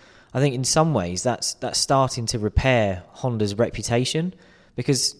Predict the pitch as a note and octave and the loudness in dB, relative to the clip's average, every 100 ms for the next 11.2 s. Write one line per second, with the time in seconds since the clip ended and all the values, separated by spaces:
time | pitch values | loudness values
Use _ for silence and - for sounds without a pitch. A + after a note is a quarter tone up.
0 | _ _ B2+ C3+ C3 C3+ D3 - D3+ A#2+ | _ _ -2 0 2 2 2 4 2 4
1 | E3 D#3 C3+ B2+ G#2+ G#2+ A2+ A2 A2 - | 4 8 8 6 4 -2 2 2 2 -2
2 | B2 A#2+ G2 F#2+ G#2+ G2+ G2+ A#2+ G#2+ G2 | -4 -2 0 -2 -2 -4 -2 0 2 0
3 | F#2+ G2+ - - - A2+ - G#2+ G2+ G2+ | -4 -4 -4 -2 -2 -2 -2 -2 -2 -2
4 | A2 F#2+ - G2+ G2 A#2 G#2 A2 G2+ G#2 | -2 -2 -6 -6 -2 0 2 0 0 -4
5 | G2+ - B2+ A2+ G2 G2+ G#2 A2+ G#2+ G2+ | -4 -2 2 2 2 -2 -2 -2 -2 0
6 | A#2 A2 F2 F2+ - - - - D3 E3 | 0 -2 -6 -8 -16 -20 -12 0 2 4
7 | D#3 C3 A#2+ G#2+ - B2 A2 G#2+ B2+ A2+ | 2 2 0 0 0 0 0 4 6 6
8 | G#2+ G2+ C3 A2+ G#2+ A#2 F2+ G2+ B2 A2+ | 2 -2 -2 0 2 0 -2 0 2 2
9 | - F#2 - A2+ F#2+ A2 F#2 G2+ F#2+ F#2+ | 0 -4 -2 -2 4 2 2 2 2 2
10 | A2 G#2 - G#2 G2 G#2 F#2+ - B2 A2 | -2 -4 -4 -2 0 0 0 -2 -2 -2
11 | C#2+ | -4